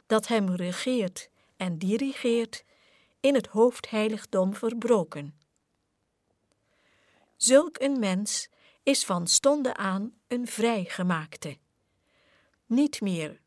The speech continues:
van de natuur des doods, hoewel in de natuur des doods. Hij heeft de eonen der natuur, met betrekking tot hem, van het derde deel hunner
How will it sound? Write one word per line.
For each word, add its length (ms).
van 380
de 120
natuur 500
des 280
doods, 480
hoewel 540
in 260
de 100
natuur 480
des 240
doods. 540
Hij 220
heeft 340
de 120
eonen 640
der 200
natuur, 720
met 200
betrekking 720
tot 260
hem, 380
van 200
het 220
derde 420
deel 320
hunner 320